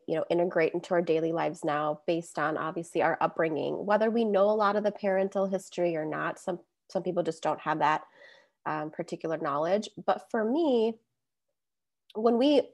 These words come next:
immigrated here in eighty-six, I was just two, so I don't know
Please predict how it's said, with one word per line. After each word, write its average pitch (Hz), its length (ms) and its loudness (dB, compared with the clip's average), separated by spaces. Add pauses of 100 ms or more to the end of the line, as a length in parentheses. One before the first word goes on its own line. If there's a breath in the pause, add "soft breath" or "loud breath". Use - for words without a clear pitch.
(140)
immigrated 202 420 4
here 170 480 2
in 160 400 0
eighty-six, 180 760 -2
I 170 100 -6
was 320 240 -4
just 294 300 -8
two, 196 500 0
so 180 220 -2
I 175 140 0
don't 214 260 0
know 226 360 4